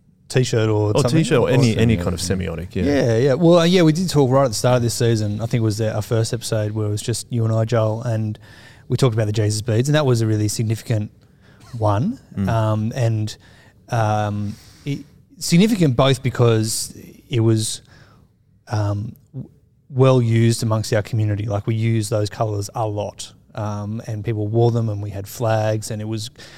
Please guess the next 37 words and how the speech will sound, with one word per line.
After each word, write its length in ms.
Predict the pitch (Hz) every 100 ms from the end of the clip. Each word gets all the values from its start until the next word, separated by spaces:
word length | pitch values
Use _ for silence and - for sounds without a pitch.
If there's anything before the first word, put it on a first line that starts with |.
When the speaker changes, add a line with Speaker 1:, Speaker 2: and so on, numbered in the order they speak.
| - -
Speaker 1:
quite 200 | 123 117
a 20 |
large, 680 | 107 104 104 104 107 - - -
um, 420 | 135 104 101 101 101
demonstration 920 | - 107 101 - 107 104 - 104 104 -
of 400 | 110 101 101 101 - - -
this 200 | 123 -
is 300 | 104 101 - -
who 160 | 110
we 160 | 104 101
are. 240 | 98 98
So 140 | - 117
it 160 | 120
was 180 | 123 120
quite 200 | 120 123
a 20 |
powerful 540 | 110 - 117 123 - 107
semiotic 480 | 120 101 98 98 -
because 280 | 110 107
it, 120 | 123 107
it 180 | - - _ _
was 100 | 123
so 200 | - 113
well 220 | 107 104 104
used. 600 | 101 104 113 - - 95
Speaker 3:
Mm. 240 | 98 95 90 -
Speaker 1:
Uh, 160 | 127 123
the 140 | 147
other 140 | 196 185
powerful 300 | 165 147 117
thing 160 | 143 135
about 300 | 127 120 117
the 80 |
Jesus 280 | 117 143 165
beads 280 | 127 113 110
was 120 | 117
it 180 | 123 120